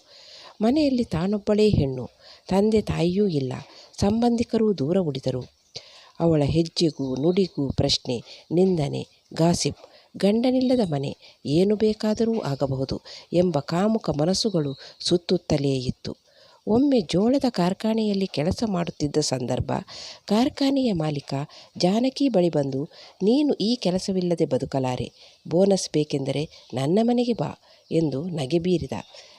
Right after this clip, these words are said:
ಜಾನಕಿ ಕೋಪದಿಂದ ಕೈಕೈ ಹಿಸುಕಿಕೊಂಡಳು.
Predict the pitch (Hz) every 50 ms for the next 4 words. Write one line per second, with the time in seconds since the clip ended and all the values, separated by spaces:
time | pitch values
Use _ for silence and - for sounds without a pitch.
0 | _ - - 175 175 180 175 175 156 - - 135 - - - 165 180 - - 170
1 | 156 151 147 139 135 127 - - 131 139 143 - 185 190 190 208 202 - 220 -
2 | 202 - - 139 135 135 131 123 117 - -